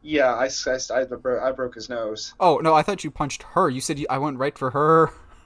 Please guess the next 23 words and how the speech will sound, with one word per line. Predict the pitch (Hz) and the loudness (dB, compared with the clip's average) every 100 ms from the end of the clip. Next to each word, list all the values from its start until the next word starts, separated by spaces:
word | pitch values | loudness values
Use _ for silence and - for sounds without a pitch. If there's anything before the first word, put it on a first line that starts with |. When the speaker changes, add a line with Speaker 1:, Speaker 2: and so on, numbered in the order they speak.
| _ _ - | _ _ 2
Speaker 1:
Oh, | 170 | 4
no, | 175 170 151 | 6 6 6
I, | 131 160 | 6 4
like, | 156 170 | 4 0
he | 170 220 | 0 -2
was, | 196 - - - | -2 -6 -14 -18
he | - 220 | -4 -2
was | 208 | -2
coming | 196 196 156 | 0 0 0
straight | - 175 143 | -2 -2 -2
for | 123 | -8
her. | - 175 135 101 - - - | 2 2 2 -4 -14 -16 -2
And | |
I | 160 | 0
was | 170 160 | 0 0
like, | 123 143 | -4 -6
"No, | 165 170 220 339 | -14 0 4 4
sir, | 330 - 370 302 285 | 4 2 6 6 6
not | 339 320 | 2 2
today, | 302 320 285 220 - | 2 4 4 2 -2
yeet." | 175 208 208 180 156 - 185 233 _ _ _ - 170 - | -10 -8 -8 -10 -12 -18 -18 -20 _ _ _ -20 -20 -18
<laughs> | 107 147 _ _ _ - | -18 -18 _ _ _ -6
Ugh. | 185 247 - | 0 2 0